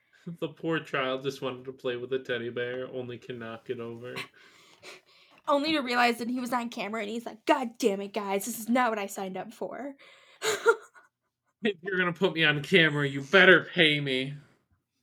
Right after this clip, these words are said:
Speaker 2: <sighs> And then that's that, um, so, yeah.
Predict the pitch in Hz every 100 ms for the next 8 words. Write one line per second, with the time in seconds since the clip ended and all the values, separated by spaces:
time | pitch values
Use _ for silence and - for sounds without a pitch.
0 | _ _ 381 _ _ _ _ _ _ _
1 | _ _ - 359 320 294 - - 294 294
2 | 302 302 311 - _ _ 262 269 - -
3 | 190 185 190 _ _ 220 220 220 220 226
4 | 247 _ _ _ _ _ _ _ _ _
5 | _ _ _ _ _ _ - 262 269 247